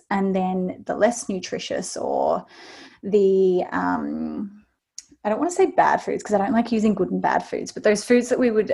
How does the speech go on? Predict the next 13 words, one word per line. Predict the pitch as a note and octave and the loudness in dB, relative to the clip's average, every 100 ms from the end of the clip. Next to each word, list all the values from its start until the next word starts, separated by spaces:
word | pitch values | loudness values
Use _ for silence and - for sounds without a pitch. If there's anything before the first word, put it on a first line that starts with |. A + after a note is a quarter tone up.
| - | -4
neg-, | F#3+ E3+ F3+ E3+ - - - | -2 -2 -2 -4 -8 -14 -4
that | - F3+ | 0 2
we | F3+ | 2
would | F3 F3+ F3 | 2 0 -2
generally | - E3 E3+ E3 - - | 0 0 0 -4 -4 -4
want | F#3 - E3+ | -4 -4 -8
to | - | -8
try | - | -6
and | - | -6
consume | - - - - - | -6 -8 -6 -8 0
less | E4 F#4+ - | 0 2 -2
of, | - - A#3+ - - - - - - | 0 -2 -4 -16 -20 -20 -16 -14 -8
um, | F#3+ F#3 - | -6 -4 -8